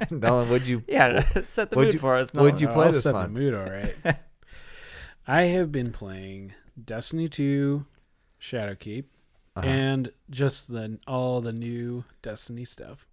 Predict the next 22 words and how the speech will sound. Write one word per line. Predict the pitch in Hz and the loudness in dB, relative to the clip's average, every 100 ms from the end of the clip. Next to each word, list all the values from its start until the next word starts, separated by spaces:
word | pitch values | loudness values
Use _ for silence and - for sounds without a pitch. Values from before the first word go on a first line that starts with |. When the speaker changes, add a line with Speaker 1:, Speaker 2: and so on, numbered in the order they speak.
| - | -12
Speaker 1:
Mm-hmm. | 82 82 95 - _ _ _ _ _ | -10 -8 -12 -14 _ _ _ _ _
Speaker 3:
And | 120 117 117 113 117 113 113 113 226 - _ - | -8 -8 -8 -8 -8 -10 -10 -12 -14 -16 _ -14
ooh-wee, | 196 254 294 311 311 311 311 311 294 320 220 110 - 139 - - | -6 -2 2 4 4 4 6 6 6 6 6 2 -4 -2 -2 -6
Speaker 1:
<laughs> | _ _ - | _ _ -8
Speaker 3:
is | 127 113 | -4 -2
it | 131 | -2
good? | 120 107 92 101 | -2 -6 -8 -2
Speaker 1:
Yeah? | 120 233 240 _ _ - - | 0 0 -6 _ _ -16 -8
Speaker 3:
I'm, | 117 143 113 _ _ - | -2 -2 -2 _ _ -2
I'm | 170 147 | -2 0
in | 143 156 | 0 0
it. | 117 - - | 0 -10 -12
Speaker 1:
Okay. | 143 - 123 190 _ _ _ _ - _ _ _ - | -10 -6 -6 -6 _ _ _ _ -20 _ _ _ -6
Speaker 3:
Uh, | 123 123 127 123 127 127 123 123 123 123 123 _ _ _ - | -2 0 0 -2 -2 -2 -4 -4 -4 -6 -8 _ _ _ -6
there's | 127 139 135 | 2 4 4
a | |
lot | 123 120 127 | 0 0 0
of | 127 | 0
stuff | - 131 - | -2 -4 -2
I | 113 | -8
didn't | 95 113 127 139 | -6 -8 -6 -6
do | 151 160 170 165 | -4 -2 -2 -6